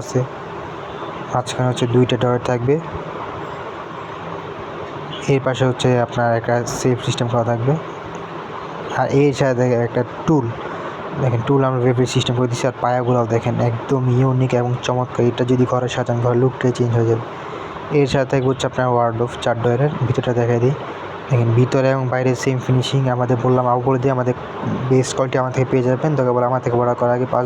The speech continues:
দশ দোকান দেখে আমাদের শপে আসবে। যদি কোয়ালিটি ভালো হয় তাহলে নেবেন, কোয়ালিটি ভালো নয় দেখে যাবেন, সমস্যা নেই।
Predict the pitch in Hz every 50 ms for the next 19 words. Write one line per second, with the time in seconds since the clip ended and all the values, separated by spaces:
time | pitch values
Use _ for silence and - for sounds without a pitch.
0 | 123 131 131 120 120 120 123 120 135 127 120 120 135 135 156 131 120 113 - -
1 | 120 110 117 113 113 110 104 104 - - - - - - - - - - - -
2 | 139 135 135 139 131 135 131 131 127 135 127 123 127 131 139 139 127 123 123 127
3 | 127 123 131 131 147 151 147 135 127 123 135 127 120 123 127 127 123 127 131 123
4 | 120 120 117 113 - - 113 113 - - 110 113